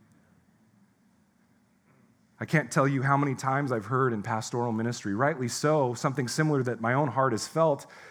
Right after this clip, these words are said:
"I want to trust the Lord, but I'm scared that if I do, the other shoe will drop. Can I trust him?"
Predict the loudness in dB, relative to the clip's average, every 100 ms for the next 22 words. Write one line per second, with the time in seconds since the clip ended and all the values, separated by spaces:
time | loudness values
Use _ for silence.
0 | -20 -20 -20 _ _ _ _ _ _ -2
1 | 0 2 0 -4 -8 -4 -4 -6 -6 -4
2 | -2 -2 -2 -4 -8 -6 -6 -8 -6 -4
3 | -4 -4 -4 -6 -4 -6 -6 -4 -2 -2
4 | -6 -10 -18 _ _ _ _ _ _ -12
5 | -10 -8 -8 -8 -8 -8 -10 -12 -12 -18
6 | _ _ _ _ _ _ _ _ _ _
7 | _ _ _ -10 -8 -8 -8 -10 -12 -12